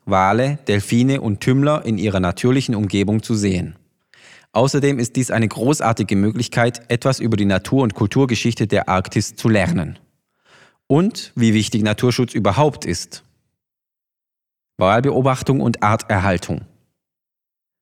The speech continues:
Der W W F fördert sorgfältig kontrollierte Walbeobachtung, weil sie zur Unterstützung der Arterhaltung von Walen,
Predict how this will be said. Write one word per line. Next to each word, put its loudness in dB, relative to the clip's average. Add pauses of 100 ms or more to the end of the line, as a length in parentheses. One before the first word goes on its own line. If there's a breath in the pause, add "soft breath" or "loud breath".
(320)
Der 2
W 4
W 2
F -2
fördert 2
sorgfältig 0
kontrollierte 0
Walbeobachtung, 0 (520)
weil 2
sie 0
zur -2
Unterstützung 0
der -4
Arterhaltung 0
von -2
Walen, 2